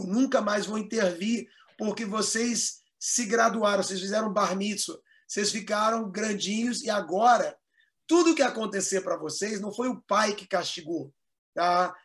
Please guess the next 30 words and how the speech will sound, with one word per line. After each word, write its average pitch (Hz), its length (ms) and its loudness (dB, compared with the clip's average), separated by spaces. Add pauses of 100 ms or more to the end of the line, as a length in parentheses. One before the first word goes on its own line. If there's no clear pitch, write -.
(160)
É, 185 220 6
não 190 180 0
foi 226 160 0
o 220 100 -2
pai 214 200 2
que 196 120 -6
tirou 202 380 -2
a, 180 340 0
o, 175 360 -6
o 170 40 -12
celular 185 720 0
e 190 60 -10
mandou 175 240 -8
você 165 200 -8
estudar. 170 420 -10 (480)
Tudo 320 260 4
que 254 60 2
acontecer 196 460 0
pra 160 120 -8
você 175 540 -4 (800)
é 247 160 2
consequência 233 1120 -2 (320)
daquilo 247 460 -2
que - 80 -4
você 233 400 0
fizer, 226 420 -2
porque 226 200 -10
você 226 320 -2
já 220 160 0
tem 220 420 -6